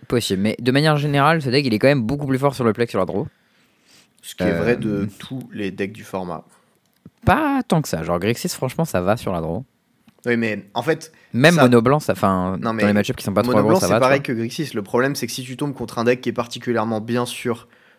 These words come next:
Speaker 2: euh, le play, bah, t'as envie d'être sur le play, donc c'est particulièrement bien d'être sur le play. Les seules exceptions, c'est genre quand tu joues Grixis contre mono white, ou Grixis contre Grixis, ou mono white contre mono white, et là, tu t'en branles, en fait. Mais
Speaker 1: Ok.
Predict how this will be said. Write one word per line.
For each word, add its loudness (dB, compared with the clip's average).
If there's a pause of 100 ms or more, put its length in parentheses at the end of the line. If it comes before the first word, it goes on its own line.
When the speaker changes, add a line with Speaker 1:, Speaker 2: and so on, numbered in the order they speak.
(180)
Speaker 2:
euh, 0
le -2
play, -2 (240)
bah, 0
t'as -6
envie -6
d'être -2
sur -4
le -2
play, -2
donc -8
c'est -6
particulièrement -6
bien -4
d'être -8
sur -8
le -4
play. -10
Les -2
seules -2
exceptions, -6
c'est -8
genre -4
quand -8
tu -8
joues -12
Grixis -6
contre -10
mono -4
white, 2
ou -10 (360)
Grixis -6
contre -6
Grixis, -4
ou -12
mono -4
white 0
contre -10
mono -2
white, 0
et -10
là, -8
tu -16
t'en -10
branles, -8
en -18
fait. -18 (100)
Mais -4
Speaker 1:
Ok. -4